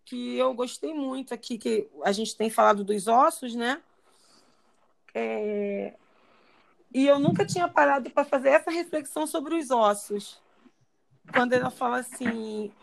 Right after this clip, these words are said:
"Os ossos têm peso suficiente para machucar, são afiados o bastante para cortar a carne, e quando velhos e forçados,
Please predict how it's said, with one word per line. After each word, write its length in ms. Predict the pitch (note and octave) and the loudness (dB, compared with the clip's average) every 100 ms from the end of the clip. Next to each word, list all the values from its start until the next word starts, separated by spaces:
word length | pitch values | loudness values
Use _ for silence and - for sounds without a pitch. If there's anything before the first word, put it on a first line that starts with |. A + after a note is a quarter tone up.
| _ _ | _ _
"Os 220 | - C#4 C4 | 0 2 6
ossos 380 | C4+ D4+ D#4+ | 6 6 2
têm 180 | - C#4+ | -4 -4
peso 380 | C#4 C#4+ E4+ G4 | -2 2 2 2
suficiente 680 | - E4 E4 - C4+ A#3+ - | -4 -4 -4 -2 -2 -2 -4
para 280 | - A#3 A3 | 0 2 2
machucar, 840 | A3 - G#3+ - G3+ F#3+ G3 C4+ - _ - - _ _ _ _ _ _ _ _ - - _ - E3+ - | -2 -6 -12 -4 0 0 0 -4 -12 _ -20 -20 _ _ _ _ _ _ _ _ -20 -20 _ -12 -10 -14
são 260 | - D4 D4+ | -4 -2 0
afiados 600 | E4 - D4 D4+ E4 E4+ | -2 0 0 2 0 -4
o 60 | |
bastante 560 | E4 D4+ D4 C4 B3 - | -4 -4 -4 -6 -6 -4
para 220 | A3+ A#3+ | -2 -2
cortar 380 | A#3+ A#3+ - B3+ | -4 -8 -2 -2
a 80 | D#4 | -2
carne, 640 | - G#3+ G#3+ A#3+ C#4 E4 _ _ _ _ - | -2 0 0 -4 -8 -12 _ _ _ _ -8
e 100 | C#4+ | -8
quando 380 | C#4+ C#4 C#4 C#4 | 0 0 0 -4
velhos 500 | A#3 B3 C4+ C#4+ B3+ | -2 0 0 -2 -4
e 60 | |
forçados, 880 | C#4+ - B3+ - G3+ C4+ C#4 A3+ - | -6 -4 -4 0 2 4 2 -4 -12